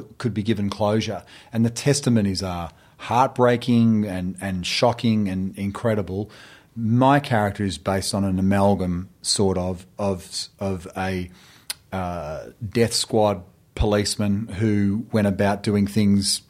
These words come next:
in the name of white South Africa. He's an Afrikaan, um, white South Africa.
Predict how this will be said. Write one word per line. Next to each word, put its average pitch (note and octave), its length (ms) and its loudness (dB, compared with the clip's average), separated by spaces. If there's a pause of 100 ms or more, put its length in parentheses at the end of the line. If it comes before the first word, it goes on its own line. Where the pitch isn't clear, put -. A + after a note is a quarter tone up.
(120)
in G#2 100 2
the G2+ 80 4
name G2+ 420 2
of F#2 400 -4 (240)
white G2 320 0
South A2 300 2
Africa. G#2 280 -2
He's F#2+ 140 -2
an F#2+ 60 0
Afrikaan, G2+ 640 -2 (400)
um, G#2 460 2 (200)
white A2 340 0
South A2 260 0
Africa. A2 600 -2